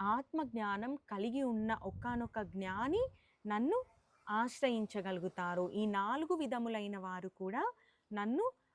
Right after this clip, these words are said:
ఆశ్రయించగలుగుతారు అనేది చెప్పుకొస్తూ, మరి ఈ నాలుగు విధాలలో కూడా నిత్యము ఆ పరమాత్మతో ఉండాలి,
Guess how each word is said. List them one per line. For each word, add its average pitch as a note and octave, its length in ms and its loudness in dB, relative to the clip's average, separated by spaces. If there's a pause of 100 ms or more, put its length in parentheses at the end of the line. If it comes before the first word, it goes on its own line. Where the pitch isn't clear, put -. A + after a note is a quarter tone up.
(120)
ఆశ్రయించగలుగుతారు G3 1700 -2
అనేది G3+ 440 -2 (500)
చెప్పుకొస్తూ, C4 720 -4 (480)
మరి B3+ 140 0
ఈ A#3 220 -2
నాలుగు A3 460 -2
విధాలలో A#3 840 -2
కూడా A3+ 500 -2 (840)
నిత్యము E4 640 -2 (840)
ఆ B3 80 0
పరమాత్మతో C#4 1000 0 (460)
ఉండాలి, C4 560 2